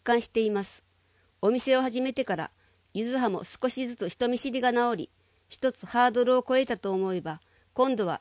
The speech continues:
イヤイヤ期に突入し、まだまだ子育ては大変だなぁと思いますが、愛媛に移住してくれた夫に感謝し、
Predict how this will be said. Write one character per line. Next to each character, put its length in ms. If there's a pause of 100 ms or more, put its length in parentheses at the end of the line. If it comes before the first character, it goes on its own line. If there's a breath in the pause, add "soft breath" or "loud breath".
イ 120
ヤ 120
イ 80
ヤ 120
期 100
に 120
突 240
入 180
し、 260 (420 soft breath)
ま 120
だ 100
ま 120
だ 240
子 80
育 240
て 120
は 100
大 240
変 180
だ 120
な 280
ぁ 40 (140)
と 120
思 180
い 40
ま 100
す 160
が、 180 (360 soft breath)
愛 180
媛 180
に 160
移 120
住 180
し 60
て 140
く 100
れ 100
た 140
夫 240
に 120
感 220
謝 120
し、 280